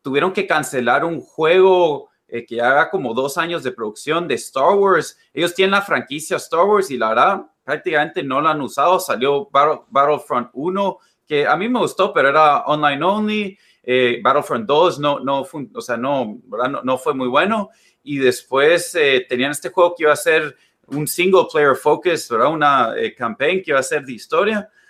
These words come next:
eh, do-, eh, y, y, y lo, lo cancelaron. Entonces, eh, cabal, bastante gente dijo, llevan cinco años de diez que tienen esta franquicia, porque tienen la licencia para hacer juegos por diez años,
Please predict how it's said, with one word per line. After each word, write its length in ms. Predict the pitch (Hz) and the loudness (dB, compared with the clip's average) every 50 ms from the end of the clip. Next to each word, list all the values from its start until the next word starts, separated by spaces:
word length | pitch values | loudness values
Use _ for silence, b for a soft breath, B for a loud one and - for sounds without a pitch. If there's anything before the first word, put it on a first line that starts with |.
| b b b b | b b b b
eh, 420 | 123 123 120 117 113 113 110 98 104 110 110 107 113 - _ _ _ _ | 2 2 4 4 4 4 2 2 0 -4 -4 -4 -6 -10 _ _ _ _
do-, 260 | - 120 135 127 127 - | -4 -2 -2 -2 -2 -2
eh, 340 | 120 117 113 113 110 110 - - | 0 2 2 2 2 0 -2 -6
y, 200 | 123 110 107 _ - | -10 -10 -10 _ -12
y, 360 | 117 110 107 110 - - 117 | -10 -8 -8 -10 -10 -10 -12
y 40 | 113 | -8
lo, 460 | 110 107 113 110 110 107 - - _ - | -2 0 2 2 2 0 -2 -6 _ -6
lo 160 | 107 110 - | -6 -4 -2
cancelaron. 580 | 123 110 101 - 107 110 131 185 208 190 135 | -2 -4 -4 -4 -2 0 2 4 4 4 2
Entonces, 760 | 120 104 - - 139 156 165 - - 185 175 165 - - - b b b b b b b - | 2 2 2 2 2 2 2 0 2 2 2 2 2 0 -8 b b b b b b b -2
eh, 140 | 123 123 - | -2 0 2
cabal, 220 | 123 117 120 127 | 2 2 4 4
bastante 420 | 143 147 139 - 180 165 170 170 | 4 2 2 2 0 0 0 -2
gente 360 | - - 170 170 170 170 - 165 | -4 -2 -2 -4 -4 -2 -2 -2
dijo, 540 | 143 143 151 151 - 190 147 123 113 - - | 0 -2 -4 -2 0 0 2 2 0 -2 -2
llevan 260 | 117 131 156 170 160 | 2 2 2 2 2
cinco 360 | - - 190 190 185 185 175 | 0 -2 -2 0 2 4 4
años 380 | 175 190 202 196 190 160 131 113 | 4 4 2 2 0 0 0 0
de 140 | 123 113 104 | -2 -2 -2
diez 320 | 107 139 165 180 170 - | 0 2 2 2 2 0
que 80 | - 123 | -6 -8
tienen 240 | - 147 147 151 156 | -6 -4 -4 -4 -4
esta 220 | 151 - 185 170 | -6 -6 -8 -6
franquicia, 420 | - 143 117 104 - - 135 123 - | -4 -4 -4 -4 -6 -8 -10 -8 -8
porque 220 | 135 127 - 123 | -8 -10 -10 -8
tienen 260 | - 139 143 160 165 | -6 -4 -4 -2 0
la 80 | 160 143 | 0 0
licencia 400 | 117 113 - - 147 143 175 170 | 0 -2 -6 -6 -4 -4 -4 -2
para 140 | - 120 110 | -2 -2 -4
hacer 180 | - - 131 | -4 -6 -4
juegos 240 | 120 - 156 127 123 | -2 0 0 0 -2
por 180 | - 120 113 107 | -2 -4 -4 -2
diez 200 | 120 120 - 147 | -2 -2 0 0
años, 360 | 147 170 170 160 131 - | 0 0 0 -4 -6 -6